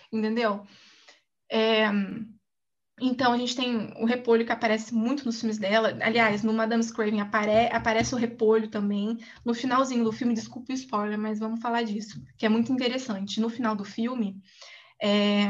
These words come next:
o esposo dela, puto com ela, empurra ela pra um, pra um, um bando de repolho assim no chão, sabe?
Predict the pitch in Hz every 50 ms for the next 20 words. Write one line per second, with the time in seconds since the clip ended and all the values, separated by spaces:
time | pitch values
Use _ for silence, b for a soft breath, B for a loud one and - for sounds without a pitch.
0 | 202 202 - - - - _ _ _ _ - - - - 226 226 233 226 - -
1 | - 240 247 247 240 240 226 220 220 220 220 220 226 - - 302 339 403 392 -
2 | 311 - 247 220 233 262 254 247 220 214 233 226 226 277 277 277 269 277 277 269
3 | 269 269 285 277 269 269 269 262 254 247 240 226 214 220 b b b b b b
4 | b b _ _ _ _ _ _ _ - 240 247 247 240 240 240 233 233 226 226
5 | 220 220 214 208 202 202 208 - - 208 220 220 247 269 262 - - 277 269 -
6 | - 262 247 233 233 - 247 240 233 - - 214 208 208 - 240 233 226 214 202
7 | 202 202 202